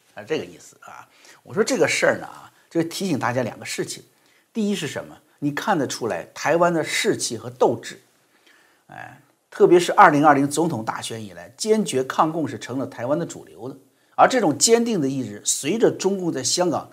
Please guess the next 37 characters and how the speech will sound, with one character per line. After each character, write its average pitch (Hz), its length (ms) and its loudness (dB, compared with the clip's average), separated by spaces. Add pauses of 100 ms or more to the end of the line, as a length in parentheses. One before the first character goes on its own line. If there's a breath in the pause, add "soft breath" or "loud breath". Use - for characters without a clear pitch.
(140)
越 330 180 8
来 135 140 8
越 113 160 -2
残 113 240 -8
暴， - 200 -12
台 127 140 -8
湾 127 180 -8
越 117 100 -8
来 90 120 -14
越 - 140 -20
坚 - 240 -20
定。 - 120 -20 (440 soft breath)
随 247 180 -4
着 269 100 4
疫 254 200 -2
情 165 240 -2
全 160 280 0
球 147 180 -2
肆 165 280 -4
虐， 151 240 -4
看 151 220 2
出 - 120 -6
中 175 220 -8
共 165 100 -6
的 131 80 -4
管 - 300 -18 (160)
制 131 340 -12 (180 soft breath)
无 127 200 -10
能， 131 340 -6 (180 loud breath)
又 151 100 -12
甩 - 480 -6
锅 156 260 -2
又 156 100 2
那 139 120 0
么 117 120 -2
无 110 300 -8
耻， - 320 -10